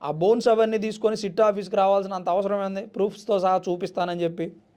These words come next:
ఇదొక పాయింట్ అయితే, ఈ రాజకీయ నాయకులు ఇంకొకళ్ళు, ఇంకొకళ్ళు ఈ విషయం మీద సోషల్ మీడియాలో వీడియోలు చేయొద్దని కోర్టుకి వెళ్ళటం మరొక విషయం. ఇప్పుడు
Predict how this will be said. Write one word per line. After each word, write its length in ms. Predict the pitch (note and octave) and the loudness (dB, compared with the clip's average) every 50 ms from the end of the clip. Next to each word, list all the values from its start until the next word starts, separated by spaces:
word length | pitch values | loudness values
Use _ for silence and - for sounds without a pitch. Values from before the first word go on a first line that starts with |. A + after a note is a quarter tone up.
| _ _ _ _ _ _ _ _ _ _ _ _ _ _ - | _ _ _ _ _ _ _ _ _ _ _ _ _ _ -4
ఇదొక 260 | F3+ F#3 A#3+ B3 C4 | 2 4 4 4 6
పాయింట్ 360 | A3 A3+ A3 G#3+ A3 A3 A3 | 4 4 4 4 4 4 4
అయితే, 440 | G#3+ G3+ G3 - G#3 E3+ D#3 D#3+ F#3 G#3+ - - _ _ _ _ _ _ - | 2 4 4 4 4 4 4 2 0 -4 -8 -16 _ _ _ _ _ _ -4
ఈ 120 | G#3+ G#3 G#3 | 0 2 4
రాజకీయ 360 | G#3 G#3 A3 A#3 A#3 A3+ B3+ | 6 6 6 4 2 2 2
నాయకులు 300 | A#3+ A#3+ A#3 A3+ A#3 A3+ | 4 4 4 2 2 2
ఇంకొకళ్ళు, 420 | A3 G#3+ G3 A3 G#3 G3+ A3 G#3 G3+ | 0 2 4 4 4 4 2 0 0
ఇంకొకళ్ళు 460 | G3+ F#3+ G3+ G3 F#3 G3 F#3+ G3+ G3+ | 0 2 2 4 4 4 2 2 2
ఈ 140 | F#3+ F#3 F3+ | 0 -2 -4
విషయం 280 | F#3 F3 - F#3+ F#3+ | -4 -4 -4 -2 0
మీద 120 | G3 F#3+ F#3+ | 0 0 -2
సోషల్ 380 | F3+ G3 F3+ F3 F#3 A3+ F#3+ | -2 0 0 0 0 -2 -4
మీడియాలో 300 | F#3+ F#3 F#3 F#3 F3+ F#3 | -2 2 2 2 2 2
వీడియోలు 300 | F3 F3 F3+ F#3+ F#3 F#3 | 0 0 0 0 0 0
చేయొద్దని 380 | F3 F3+ F3 E3+ E3+ F3 F3 F3 | 0 0 0 0 0 -2 -2 0
కోర్టుకి 340 | - F3 F3 E3+ - - E3 | 0 0 0 0 0 0 0
వెళ్ళటం 380 | D#3+ D#3+ F3 D#3+ C#3+ C3+ C#3+ - - | 0 0 -2 -4 -4 -6 -10 -12 -12
మరొక 340 | D3+ D3+ D#3+ D#3+ D#3+ C#3+ - | -4 0 2 2 2 0 -2
విషయం. 260 | C3 A2+ - - - - _ _ _ _ _ _ _ _ _ _ | -8 -14 -14 -16 -20 -20 _ _ _ _ _ _ _ _ _ _
ఇప్పుడు 420 | - - B2 C3+ E3 G#3+ D3+ - | -16 -10 -6 -4 -4 -4 -4 -6